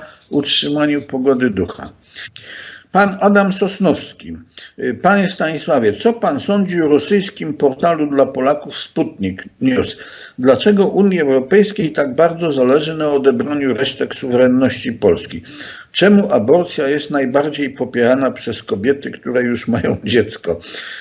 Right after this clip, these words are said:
No, e, mm, ja myślę, ja no, nigdy nie, Sputnika nie czytałem, więc nic nie sądzę. Y, przypuszczam, że on tam jakieś zadania propagandowe wykonuje, ale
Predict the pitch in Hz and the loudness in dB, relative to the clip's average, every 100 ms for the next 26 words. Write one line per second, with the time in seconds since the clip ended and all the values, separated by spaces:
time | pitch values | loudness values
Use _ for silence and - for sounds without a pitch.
0 | - 170 190 185 156 165 170 156 - 147 | -12 -2 2 2 4 2 0 -4 -10 -8
1 | 165 165 165 170 143 - - 185 233 226 | -6 -6 -4 -2 -2 -4 -2 2 4 4
2 | 262 - 262 247 208 214 226 226 240 226 | 4 2 2 2 2 2 2 4 4 2
3 | 214 226 233 240 202 220 202 220 220 190 | 0 0 2 2 0 -2 0 0 0 -2
4 | - - 196 220 220 202 190 185 - 190 | -6 -4 -4 2 2 2 0 0 -2 -2
5 | 202 143 135 147 151 147 - 170 156 160 | 2 2 0 -2 -4 -4 -8 -10 -10 -14
6 | 170 160 180 185 202 190 - 143 135 - | -16 -10 -6 2 4 4 2 -2 0 4
7 | 127 101 110 190 - - - - - - | 2 2 0 -2 -6 -16 -18 -18 -10 -2
8 | 160 160 165 - - 247 294 269 - 202 | -2 -2 -8 -4 -2 0 0 0 0 0
9 | 180 185 196 208 196 196 190 180 175 180 | 0 0 2 2 2 0 0 0 -2 -4
10 | 156 - - 160 156 170 160 147 - 143 | -4 -4 -2 -2 2 2 2 -2 -4 -4
11 | 147 143 139 135 135 123 127 123 123 123 | -2 0 0 0 0 0 -2 -4 -6 -6
12 | 120 135 123 117 104 104 165 185 196 196 | -4 -2 2 2 4 4 2 2 0 -2